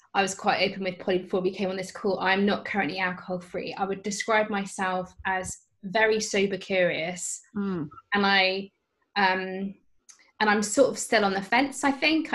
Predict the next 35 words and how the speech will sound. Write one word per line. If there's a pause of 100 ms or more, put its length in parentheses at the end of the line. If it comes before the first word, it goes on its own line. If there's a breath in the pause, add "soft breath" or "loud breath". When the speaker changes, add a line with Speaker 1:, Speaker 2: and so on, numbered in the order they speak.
(120)
Speaker 1:
in
Speaker 2:
Mm-hmm.
Speaker 1:
between
wanting
alcohol
in
my
wi-,
life
and
not
wanting
it
in
my
life.
And
I
feel
like (320)
that's
part
of (140)
what
I'm
exploring.
And, (320 loud breath)
but
what
I
love
is
some
of
the,